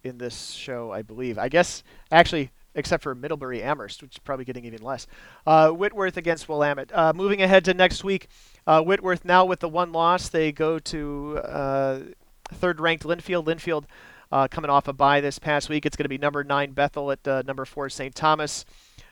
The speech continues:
Uh, we have, uh, Saint John Fisher playing Alfred, as, uh, mentioned earlier. Um, I'm just gonna say for the record right now, I am not gonna be picking North Central to be upset in Triple Take, and it's not just because they're playing North Park, although it's mostly because they're playing North Park.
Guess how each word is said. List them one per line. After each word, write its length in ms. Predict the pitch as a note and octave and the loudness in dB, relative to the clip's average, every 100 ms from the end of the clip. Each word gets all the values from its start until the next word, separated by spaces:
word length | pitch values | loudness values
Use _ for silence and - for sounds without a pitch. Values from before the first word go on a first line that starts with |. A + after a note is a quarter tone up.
| - | -4
Uh, 360 | C3+ C3 B2+ B2+ | 0 0 -2 -6
we 220 | D3+ C#3 | -8 -8
have, 480 | C#3 C#3 C3 B2+ - | 0 2 2 -2 -8
uh, 180 | C#3 C3+ | -2 -2
Saint 240 | - D3+ | -2 -6
John 160 | C#3+ C#3+ | -4 -4
Fisher 300 | - D#3 D3+ | -4 -8 -10
playing 300 | - C#3+ C#3 | -6 -6 -2
Alfred, 380 | D3 D3+ E3 D3+ | 0 0 -2 -6
as, 220 | C#3+ C#3+ | -8 -2
uh, 160 | C#3 C3+ | -2 -2
mentioned 400 | C#3+ C#3+ - C#3+ | -4 -8 -8 -8
earlier. 400 | C#3+ D3 D3 C#3 - - - | -6 -2 -2 -4 -12 -20 -2
Um, 380 | - D3+ C#3+ C#3 - _ - E3+ | 6 8 6 -2 -20 _ -2 0
I'm 100 | F3+ | 0
just 160 | F3+ | 0
gonna 140 | F#3+ E3+ | 0 2
say 220 | - E3+ | 4 4
for 120 | E3 | 2
the 80 | D#3 | 4
record 260 | E3 E3 | 4 4
right 160 | D#3+ D#3 | 2 4
now, 200 | D3+ E3 | 4 4
I 120 | E3 | 4
am 200 | C#3 C3+ | 0 0
not 220 | C#3 D#3+ | 4 4
gonna 140 | F#3+ E3 | 4 -2
be 80 | E3+ | -2
picking 340 | F3 D#3+ D#3 | -2 -2 -4
North 200 | D3+ D#3 | -4 -4
Central 300 | - D#3+ E3 | -4 -6 -8
to 80 | C#3+ | -6
be 160 | C#3 | -2
upset 440 | D#3+ E3+ - E3 - E3 | 0 0 4 4 4 -6
in 80 | |
Triple 280 | C3+ - D#3+ | -10 -10 -8
Take, 300 | D#3+ E3+ E3+ - - _ | 0 0 0 -8 -20 _
and 80 | C#3+ | -4
it's 120 | C3 | -4
not 240 | C#3+ C#3+ - | 2 0 2
just 220 | D#3 - | -4 -4
because 300 | E3 E3 D3+ | -6 -4 -4
they're 100 | D3+ | -8
playing 260 | - D3+ | -6 -6
North 260 | D3 D3 C#3+ | -6 -8 -2
Park, 220 | D#3+ D#3 | 0 0
although 140 | F3+ D3+ | -2 -6
it's 160 | C3+ | -8
mostly 220 | C3+ A#2 | -14 -16
because 220 | A2 A2+ G#2+ | -16 -18 -18
they're 80 | |
playing 240 | G#2 A2+ G2+ | -16 -16 -16
North 200 | G2 - | -18 -18
Park. 240 | F#2+ F2+ | -18 -20